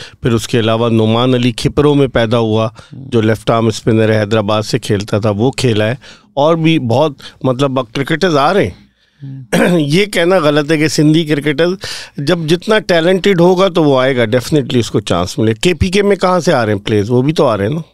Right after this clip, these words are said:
Speaker 2: आप, ये सच नहीं है कि कराची वालों को सारा साइडलाइन किया जाता है।
Speaker 1: इस घर को आग लग गई घर के चिराग से। खुद आपने प्लेयर्स जो है ना, वो ऐसे नहीं बन रहे।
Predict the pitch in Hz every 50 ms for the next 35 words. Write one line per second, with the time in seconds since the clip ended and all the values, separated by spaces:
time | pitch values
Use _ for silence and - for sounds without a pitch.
0 | _ _ - - 117 117 - - - - 127 127 135 131 - - 139 135 - 139
1 | 135 135 127 120 117 123 117 - 120 117 113 110 - 120 117 110 110 104 104 -
2 | - 113 110 110 127 135 - _ _ _ _ _ _ _ _ _ - 117 113 110
3 | - 117 117 113 113 117 113 110 110 - 117 110 107 110 110 - - - - -
4 | - - - - - - _ _ _ _ _ - - 180 165 147 170 180 180 180
5 | - 190 190 190 185 175 175 170 160 151 160 160 143 131 135 123 - 143 - -
6 | 131 113 110 107 107 - - - - 180 175 165 160 160 165 - 170 165 175 175
7 | 170 156 143 - - 147 143 143 151 143 127 143 151 151 147 156 156 151 147 147
8 | 135 123 - - 151 135 143 151 143 131 135 127 127 123 135 131